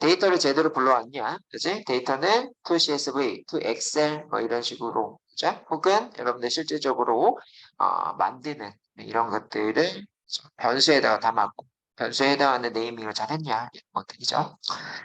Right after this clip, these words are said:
그다음에 변수명과 함수명을 정확하게 입력을 했는지가 필요하다. 변수명에 해당하는 것들, 함수, 동그란 가로 이런 것들을 잘 입력했는지를 확인을 해라. 그래도 발생,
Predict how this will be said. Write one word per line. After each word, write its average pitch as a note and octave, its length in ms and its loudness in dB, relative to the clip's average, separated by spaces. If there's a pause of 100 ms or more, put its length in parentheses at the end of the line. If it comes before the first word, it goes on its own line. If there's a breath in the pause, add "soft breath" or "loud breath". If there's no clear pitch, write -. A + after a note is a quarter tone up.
(160 loud breath)
그다음에 D3 580 4
변수명과 F#3 720 6
함수명을 F#3 540 2
정확하게 C#3 560 4
입력을 A#2 360 0
했는지가 D3 1000 0
필요하다. A2 540 -4 (120)
변수명에 C3 560 0
해당하는 B2+ 400 0
것들, A#2+ 680 0 (1120)
함수, F#3 1080 2
동그란 E3 380 0
가로 C#3 260 0
이런 B2 220 -4
것들을 A#2+ 560 -2 (440)
잘 - 380 -4 (260)
입력했는지를 B2 720 -2
확인을 A#2+ 500 -4
해라. - 120 -4 (720 loud breath)
그래도 F3+ 400 6
발생, G#3 440 4